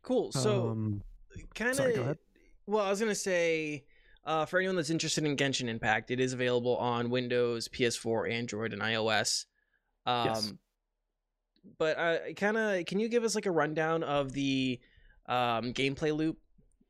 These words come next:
Speaker 2: Gameplay loop, um, you start in, you kinda, you have these, like, daily quests you can do to collect their in-game currency. So you can completely play for free if you want. You don't have to do any of the gacha mechanics.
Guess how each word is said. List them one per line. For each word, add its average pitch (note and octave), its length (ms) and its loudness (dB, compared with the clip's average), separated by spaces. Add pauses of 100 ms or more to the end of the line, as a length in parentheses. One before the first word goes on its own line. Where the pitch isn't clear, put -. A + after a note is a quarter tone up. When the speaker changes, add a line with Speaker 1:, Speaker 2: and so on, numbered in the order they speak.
(920)
Speaker 2:
Gameplay G3+ 340 2
loop, E3+ 320 0 (160)
um, A#2 560 2 (200)
you C3+ 100 0
start G3 300 2
in, D3 300 0 (440)
you C#3+ 480 0 (160)
kinda, G3+ 280 0
you E3+ 100 2
have E3+ 80 -2
these, E3 140 0
like, C3+ 160 -2
daily C3+ 280 0
quests C3 300 -2
you C#3 80 2
can B2 140 0
do A2 220 0 (420)
to C#3+ 100 0
collect C3+ 380 0
their B2 160 2
in-game C3 400 2
currency. D3 580 2
So B2 360 2
you A#2+ 260 0
can D3 380 0
completely D3 560 0
play C#3+ 260 0
for B2 140 0
free D#3 300 0
if E3+ 80 -2
you E3 120 2
want. E3 240 0
You C#3+ 60 2
don't B2+ 140 2
have B2+ 100 0
to C3+ 100 2
do B2+ 140 2
any C3 140 0
of D3 40 2
the C#3 120 2
gacha B2+ 220 0
mechanics. B2+ 580 0